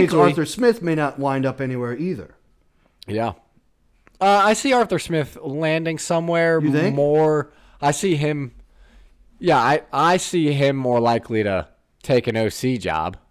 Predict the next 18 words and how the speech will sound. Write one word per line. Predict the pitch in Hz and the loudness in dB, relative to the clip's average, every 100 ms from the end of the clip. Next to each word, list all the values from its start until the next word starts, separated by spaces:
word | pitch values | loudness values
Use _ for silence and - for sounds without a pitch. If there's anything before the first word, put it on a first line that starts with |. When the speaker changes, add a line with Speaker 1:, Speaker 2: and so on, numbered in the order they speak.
| _ _ _ _ _ _ | _ _ _ _ _ _
Speaker 1:
I | 127 | -2
mean, | 131 | 0
he's | 131 135 | 2 2
not | 151 | 0
gonna | 143 | 0
get | 127 110 | 0 0
a | |
head | 117 98 | 0 -2
coaching | 123 104 98 | -2 -2 -2
job | 92 90 | -2 -4
at | 90 | -4
this | 92 | -10
point, | - 104 110 | -6 -6 -2
but | 107 - - | -2 -2 -12
Speaker 2:
Yeah. | 117 101 90 _ - | -12 -12 -16 _ -6
Speaker 1:
I | - | -6
think | - 156 | -2 -4
he, | - | -4